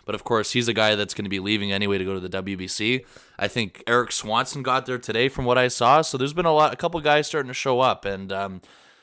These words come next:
I'm just happy we made it through. Like you said, baseball's back this month, and once February hits, because now we're past, obvi-, obviously after Christmas until February is kind of really the dark period. Once that calendar flips to February,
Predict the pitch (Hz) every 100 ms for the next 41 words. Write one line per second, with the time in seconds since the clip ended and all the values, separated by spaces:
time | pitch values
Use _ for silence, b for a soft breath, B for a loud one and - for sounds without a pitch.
0 | b b - 147 151 139 139 143 123 117
1 | 120 120 - 120 110 107 101 - 110 113
2 | 95 110 - 113 101 95 98 101 95 -
3 | 107 127 - _ b b b 107 104 98
4 | 95 87 - _ 120 143 - 139 131 127
5 | 123 113 120 - - 104 95 107 107 98
6 | 104 98 - - 107 107 110 117 123 120
7 | 120 107 - - 110 - 98 101 - 98
8 | - 104 95 90 90 - 104 92 85 b
9 | b b - 120 127 107 98 98 98 -
10 | 98 92 90 90 _ 92 123 160 - 123
11 | - 110 113 107 - 104 - - 98 95
12 | 92 90 87